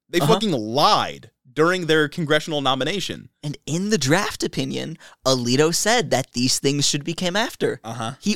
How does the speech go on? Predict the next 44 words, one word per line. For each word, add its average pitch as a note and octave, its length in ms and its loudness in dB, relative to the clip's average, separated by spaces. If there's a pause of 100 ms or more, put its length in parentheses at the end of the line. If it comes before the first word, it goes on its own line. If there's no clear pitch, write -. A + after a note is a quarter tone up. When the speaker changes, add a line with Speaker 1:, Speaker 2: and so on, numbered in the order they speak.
Speaker 2:
only F#3+ 340 4
changed D3 560 2
his F3+ 160 2
mind F#3 520 0
because D#3 260 0
the D#3 80 0
draft A#2+ 420 -2
opinion D3 460 -2
leaked C#3 260 -4
early. E3+ 360 -2
He C#3 120 -4
only D3+ 220 -2
changed C#3 380 0
the D#3 100 -2
wording F3 320 -4
then. G3+ 300 -4 (120)
Speaker 1:
Yeah. A#2+ 160 0
Speaker 2:
And E3 120 2
Thomas G3 400 2
came F3+ 280 -2
in D3+ 200 2
with D#3+ 140 -2
the F3+ 100 -2
fucking E3 420 4
alley-oop. F#3+ 640 2
Speaker 1:
Uh-huh. C3+ 360 2 (100)
Speaker 2:
The F3 160 6
slam G#3+ 560 4
dunk. A3+ 360 2
Speaker 1:
Yeah, C3+ 280 4
and E3+ 120 2
dear G3 180 2
listener, D3+ 380 0
I C#3+ 100 2
want F3 260 0
you G3+ 60 -6
to F#3 60 -12
think D3 320 -4
right B2+ 240 2
now G#2 260 -4
in A2+ 100 -2
your A#2+ 160 -4
own C#3 180 2
mind, F2+ 380 -4